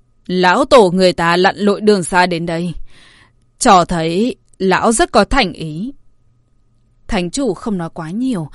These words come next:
đại khái chính là muốn nói, đùa vậy đủ rồi,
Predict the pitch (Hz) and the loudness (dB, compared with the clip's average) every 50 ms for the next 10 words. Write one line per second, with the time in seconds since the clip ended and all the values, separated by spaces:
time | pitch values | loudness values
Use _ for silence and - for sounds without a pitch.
0 | - - - - _ 202 190 185 190 - 190 165 165 - 185 180 240 262 233 190 | -18 -20 -20 -14 _ -2 -2 -2 0 -2 -4 -4 -4 -6 -8 -6 -6 -6 -4 -4
1 | 175 170 175 165 160 156 170 202 254 - _ _ _ 226 233 214 196 175 156 - | -4 -6 -6 -6 -8 -8 -8 -10 -10 -12 _ _ _ 0 2 4 4 2 0 -4
2 | 175 - 190 226 220 196 175 151 160 156 151 151 | -8 -6 -4 -2 -2 -2 -2 -4 -8 -10 -12 -12